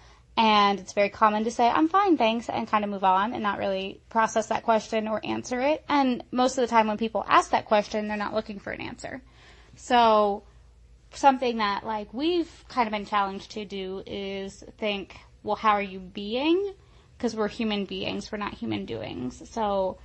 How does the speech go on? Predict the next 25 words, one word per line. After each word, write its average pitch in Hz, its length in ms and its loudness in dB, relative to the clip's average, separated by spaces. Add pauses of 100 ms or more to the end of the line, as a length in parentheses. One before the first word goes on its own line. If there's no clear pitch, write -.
(1000)
to 254 160 0
rephrase 277 600 4
the 226 80 0
question, 196 640 0
like, 190 220 -4
if 220 140 -8
you 214 100 -4
really 202 280 0
do 202 180 -4
wanna 190 200 -2
know 180 460 -2
what 196 300 -2
is 202 100 -4
going 196 200 2
on 202 140 2
in 202 60 0
a 202 40 -4
person's 247 420 -4
life, 247 400 2
instead 220 320 -2
of 202 100 -4
just 202 160 -8
asking 208 360 -4
them, 196 200 -2
like, - 200 -8